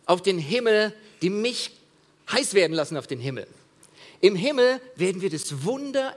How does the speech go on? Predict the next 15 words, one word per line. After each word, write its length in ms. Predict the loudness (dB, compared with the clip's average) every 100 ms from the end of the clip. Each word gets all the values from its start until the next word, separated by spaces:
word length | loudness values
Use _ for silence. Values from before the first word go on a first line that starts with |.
| -6
echter 400 | -4 -4 -2 -2
Gemeinschaft 880 | -4 -6 -6 -6 -6 -8 -8 -10 -10
genießen. 560 | -8 -8 -10 -12 -18 -20 _ _ _ _ _ _ -20 -12
Im 160 | -8 -4
Himmel 500 | -4 -2 -2 -4 -8 -16 -8
gibt 280 | -6 -6 -8
es 200 | -10 -8
Gemeinschaft. 800 | -10 -10 -12 -12 -12 -14 -18 -20 _ _ _ -20 -20 -6
Magst 280 | -4 -4 -4
du 60 |
Gemeinschaft? 680 | -2 -2 -2 -2 -4 -6 -18 _ _ _ _ _ _
Magst 260 | -6 -4 -4
du 140 | -8 -8 -10
Community? 840 | -6 -4 -2 -2 -4 -4 -6 -10 -20 _ _ _ -18 -12
Hm. 220 | -12